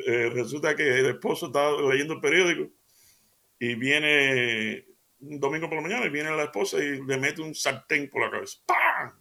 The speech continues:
Y dice, "¡Ay!" Y, y el esposo, "Ay, ¿y eso por qué?" Dice, "Estaba lavando tus pantalones y vi en el pantalón, eh, no, Marilú." "¿Quién es Marilú?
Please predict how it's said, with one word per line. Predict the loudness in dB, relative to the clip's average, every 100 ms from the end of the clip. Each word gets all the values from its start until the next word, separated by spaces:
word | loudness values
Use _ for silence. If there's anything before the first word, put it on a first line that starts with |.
| _ _
Y | -12
dice, | -4
"¡Ay!" | 0 2 4 4 4 0 -6 _ _ _ _ _ _ _
Y, | -2 -2 2
y |
el | 2
esposo, | 2 -2 -2 -4 -6 -10 -2
"Ay, | 2 4 2 6
¿y |
eso | 4 4 -2
por | -2 -2
qué?" | -2 -2 -4 -12 _ _ _ _ _ _ _ -6
Dice, | -4 0 2
"Estaba | 4 6
lavando | 6 6 4 0
tus | 0 -2 -2 -4 -2
pantalones | -2 2 2 2 -2 -6 -8
y | -6
vi | -4 -2 0 0
en | -2 -4
el |
pantalón, | -6 -4 -2 -2 -4 -10 -16 -6
eh, | -2 0 0 -4 -14
no, | -10 -6 -6
Marilú." | 0 2 4 4 2 2 -4 -18 _
"¿Quién | -10 -4
es | 0
Marilú? | 4 6 6 2 -4